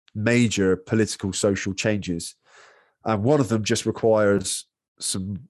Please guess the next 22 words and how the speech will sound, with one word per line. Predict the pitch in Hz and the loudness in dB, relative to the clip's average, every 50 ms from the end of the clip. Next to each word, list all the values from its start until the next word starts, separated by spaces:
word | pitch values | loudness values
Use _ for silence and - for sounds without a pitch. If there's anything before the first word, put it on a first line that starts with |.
| _ _ - | _ _ -14
funding | - - - 123 113 107 101 98 95 92 90 - - - | -8 -4 -2 -2 -2 0 0 0 -2 -2 -4 -8 -10 -6
and | 101 101 98 90 87 | -6 -4 -4 -6 -4
people | - 113 95 - 92 | -4 -4 -4 -2 -4
to | 98 | -4
roll | 92 101 104 101 | 0 0 2 2
their | 92 95 90 | 2 0 -2
sleeves | - - 107 104 98 87 98 | -2 -2 -2 -2 -2 0 0
up | 92 85 - - _ - | -2 -2 -2 -6 _ -8
and | 92 92 90 90 82 - _ | -6 -6 -6 -6 -10 -12 _
get | - - - | -4 -2 -2
in | - 95 92 | -2 -4 -4
there | 92 90 87 90 | -4 -4 -4 -4
and | 90 87 92 - _ _ - | -6 -8 -12 -16 _ _ -6
make | 98 110 107 - | -4 -4 -4 -6
a | |
change. | - - - 98 90 85 85 - - | -6 -4 -2 -2 -2 -2 -4 -8 -10
And | - 98 - | -10 -8 -8
so | - 101 | -4 -2
that's, | 101 110 - - - - - - - - | -2 -2 -2 -2 -6 -8 -8 -8 -4 -2
that's | 127 120 - - | -2 -2 0 0
where | - 120 113 110 | 0 2 2 2
we, | 101 110 110 107 104 98 | 2 2 0 0 0 -2